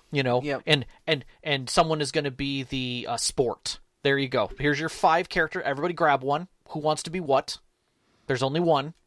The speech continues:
Speaker 1: right? And then on top of that, someone's gonna be rich, someone's gonna be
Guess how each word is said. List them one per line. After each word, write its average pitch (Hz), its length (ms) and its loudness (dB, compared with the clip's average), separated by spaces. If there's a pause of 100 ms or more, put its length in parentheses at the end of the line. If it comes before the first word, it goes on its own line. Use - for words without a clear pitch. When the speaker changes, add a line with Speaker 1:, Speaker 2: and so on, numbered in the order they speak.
(120)
Speaker 1:
right? 131 260 2 (280)
And 151 200 -2
then 143 200 -4 (120)
on 156 180 -2
top 190 300 -4
of 160 60 -6
that, 139 240 4 (140)
someone's 135 360 -4
gonna 127 160 -6
be 120 100 -4
rich, - 460 -2
someone's 127 340 -4
gonna 120 140 -10
be 110 140 -10